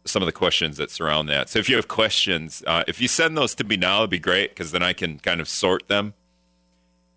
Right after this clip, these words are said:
I have fifty bullet points to ask her. We'll never get to all of them, but just the idea that, uh, you know, we're, we're lifting mask mandates and, uh, like,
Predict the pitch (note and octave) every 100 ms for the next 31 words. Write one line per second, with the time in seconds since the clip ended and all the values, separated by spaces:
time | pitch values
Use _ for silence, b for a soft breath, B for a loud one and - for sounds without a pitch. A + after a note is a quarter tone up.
0 | - F2+ G2+ - - F#2+ F#2 F2 F2 -
1 | - F#2+ - - F2+ F2+ - F#2+ F2 E2+
2 | E2+ E2 D#2+ - D#2 D#2+ D#2+ D#2 E2+ E2
3 | D#2+ _ _ _ _ _ _ - F2 G2
4 | - G2 E2+ D#2+ E2 D#2 D#2+ D#2 D2 D2
5 | - _ - D#2+ D#2+ D2+ D2 C2+ D2+ C#2+
6 | D2 D2+ C#2 C#2 D#2+ D#2+ - D#2+ D2+ D2+
7 | D2+ F2 D#2+ D2 D2 D2 D2 - C#2 C#2
8 | C2+ C2+ C2 B1+ _ _ _ - - C#2+
9 | C2+ C2 - _ _ _ _ - - _
10 | _ _ _ E2 D#2